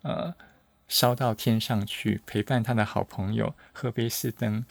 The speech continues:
到另外一个世界去。不过呢，后来这个故事听起来好像变得有点可怕，怎，怎么把那个几十个歌女活生生的烧死了呢？呃，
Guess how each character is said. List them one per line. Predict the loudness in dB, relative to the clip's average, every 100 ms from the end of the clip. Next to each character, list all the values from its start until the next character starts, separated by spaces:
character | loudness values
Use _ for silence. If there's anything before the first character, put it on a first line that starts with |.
| -12 -2
到 | 2
另 | 2 2 2
外 | 0
一 |
个 | 0
世 | 0 0 0 0
界 | -2 -4
去。 | -2 -4 -6 -8 _ _ _ _ _ _ 0
不 | 8
过 | 10
呢， | 10 8 6
后 | 2 -6 4 6
来 | 6 4 0 -2 -10 8
这 | 10
个 | 12
故 | 10
事 | 8
听 | 6 8
起 | 10
来 |
好 | 8 6
像 | 4 2 0 -2 -10 -20 _ _ _ _
变 | 4 6
得 |
有 | 6
点 | 6 4
可 | 2 0
怕， | 0 0 6 6 6
怎， | 2 0
怎 | 2 2
么 |
把 | 4 4
那 | 4
个 | 4 2 0 -18 -14 -4
几 | 0
十 | 2 2
个 | 0
歌 | 2 4 4
女 | 4 4
活 | 4 4
生 | 0
生 | 2 2
的 | 4
烧 | 4 4 4
死 | 2 -2 -2
了 | -4
呢？ | -6 -6 -10 -14 -16 -16 -4
呃， | 2 4 4 0